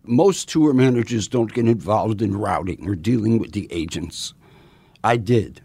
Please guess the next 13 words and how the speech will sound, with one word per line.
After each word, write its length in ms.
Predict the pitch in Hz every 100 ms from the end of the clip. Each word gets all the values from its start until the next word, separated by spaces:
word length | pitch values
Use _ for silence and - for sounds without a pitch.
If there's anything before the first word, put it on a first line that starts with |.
| _ _ _ _ _ _ _ _ _ _ _ _
Um, 440 | 95 78 95 92 - _ _
I 100 | 101
knew 240 | 113 143 135
routing 520 | 107 107 95 - -
from 300 | _ - 101
having 320 | 82 101 113 95
done 200 | 123 131
it 140 | -
for 100 | 90
five 340 | - 92 107
years 260 | 110 92 -
with 140 | 107
Brown. 360 | - 151 -